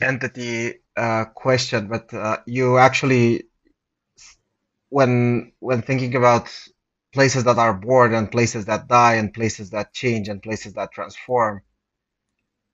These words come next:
I would imagine this makes for a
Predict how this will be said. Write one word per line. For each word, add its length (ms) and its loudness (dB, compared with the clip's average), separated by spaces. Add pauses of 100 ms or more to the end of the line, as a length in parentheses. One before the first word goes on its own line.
(540)
I 520 6
would 340 0
imagine 760 4
this 540 -4
makes 500 -2
for 380 0
a 320 0